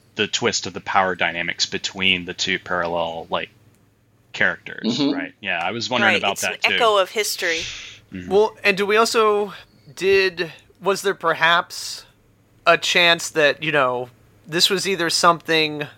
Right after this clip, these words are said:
Speaker 4: that he was also looking into, but before deciding against it, or that he was offered to be a part of? You know, like, he was, you know, he was one of the guys, you know, it's Gazaric, he's our conqueror, he's the man,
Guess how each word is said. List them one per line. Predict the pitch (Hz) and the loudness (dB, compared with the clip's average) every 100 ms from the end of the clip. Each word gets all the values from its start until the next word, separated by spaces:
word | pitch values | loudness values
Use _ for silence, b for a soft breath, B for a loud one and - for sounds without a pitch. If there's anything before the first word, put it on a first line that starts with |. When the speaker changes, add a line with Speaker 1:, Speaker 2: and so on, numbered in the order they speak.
| _ _ _ _ _ _ _ _ _ _ | _ _ _ _ _ _ _ _ _ _
Speaker 4:
that | - | -2
he | 156 | 0
was | 190 180 | 0 4
also | 185 175 185 | 4 6 2
looking | 160 165 165 156 | 2 0 0 -2
into, | 151 160 - 170 170 165 | -4 -2 -2 0 -2 -4
but | - 143 - | -2 -2 -2
before | 139 170 156 | -4 0 0
deciding | 147 - 156 147 139 | 0 2 2 2 -4
against | 131 165 190 - | -2 0 0 -2
it, | 226 233 | -2 2
or | 175 | 2
that | 151 139 | 2 0
he | 143 | -2
was | 180 160 | -2 0
offered | 160 156 156 160 151 | 4 4 2 -4 -6
to | 139 | -4
be | 147 | -2
a | 135 | 0
part | - 147 165 | 2 2 4
of? | 185 214 - b b b b _ | 2 0 -10 b b b b _
You | - | -4
know, | 165 165 | 0 4
like, | 160 143 - | 4 0 -2
he | 196 | -2
was, | 220 180 151 | 0 0 -2
you | |
know, | 160 | 0
he | 143 | 0
was | 156 135 | -4 -2
one | 151 | -2
of | 156 | -2
the | 156 | 2
guys, | 156 170 151 | 4 4 2
you | 143 | -2
know, | 143 | -8
it's | - | -2
Gazaric, | 147 175 170 139 | 2 2 2 -6
he's | - 156 | -6 -2
our | 151 | -2
conqueror, | - 185 214 185 156 127 | 2 2 2 0 -2 -2
he's | 143 156 139 | -4 -8 -8
the | |
man, | 156 185 196 160 | 0 4 4 2